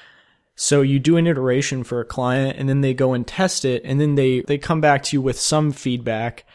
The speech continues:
and you're supposed to do that, and then another testing round begins, and then they come back to you again, and so on and so forth. Now, that's useful, and I found that to be okay. But when you're working in such an asynchronous fashion,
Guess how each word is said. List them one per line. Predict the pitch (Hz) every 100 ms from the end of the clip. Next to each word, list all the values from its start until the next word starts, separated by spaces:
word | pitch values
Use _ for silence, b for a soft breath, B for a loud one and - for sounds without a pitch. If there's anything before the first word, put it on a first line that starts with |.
| b b b 131
and | 135 135 131 131
you're | 131
supposed | - - 135 -
to |
do | 131 147
that, | 170 131 143 -
and | 139
then | 135 131
another | 123 143 185 175
testing | 147 139 135 131
round | 127 127 127
begins, | 127 127 143 147
and | 139
then | 131
they | 127
come | 135
back | 127 127
to | -
you | 135
again, | 135
and | 131
so | - 131
on |
and | 135
so | 196
forth. | 180 113 113
Now, | 139 135 127 B B _ _
that's | 156 185 202 - - - -
useful, | 147 156 - 131 127 151
and | 143
I | 131
found | 151 147 156
that | 135
to | 139
be | 131 131
okay. | 139 131 - 196 113 113 120 B B B _
But | 185 190 131 -
when | 147
you're | 143
working | 135 151 190 214
in | 185
such | 135 147 135
an | 127
asynchronous | 127 131 - 139 135 127 -
fashion, | 113 107 - 151